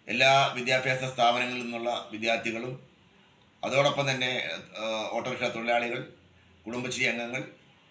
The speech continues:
അങ്ങനെ സമസ്ത മേഖലയിലുള്ളവർ ഇതിനെ ഒരു വളരെ, ഏഹ്, വികാര വായ്പോട് തന്നെ ഏറ്റെടുത്തുകൊണ്ടാണ് ഈ പരിപാടിയിൽ പങ്കെടുക്കുന്നത്.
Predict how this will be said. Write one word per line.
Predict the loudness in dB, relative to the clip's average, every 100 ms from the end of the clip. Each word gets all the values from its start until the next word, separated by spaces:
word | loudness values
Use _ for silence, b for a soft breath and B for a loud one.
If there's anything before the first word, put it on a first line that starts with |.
| _ -2
അങ്ങനെ | -2 0
സമസ്ത | 0 0 0
മേഖലയിലുള്ളവർ | 4 6 6 6 4 2 2 0 -10 -20 _ _ _ _ -2
ഇതിനെ | 2 4 4
ഒരു | 2
വളരെ, | 2 2 4 4 2 -4 -18 _ _ _ -6
ഏഹ്, | 0 2 2 0 -2 -8 -12 -18 -16 -2
വികാര | 4 6 8
വായ്പോട് | 8 6 4 0 2
തന്നെ | 2
ഏറ്റെടുത്തുകൊണ്ടാണ് | 2 2 -2 -4 -6 -4 -4 -4 -8 -8
ഈ | -8
പരിപാടിയിൽ | -6 -6 -6 -8
പങ്കെടുക്കുന്നത്. | -14 -14 -16 -18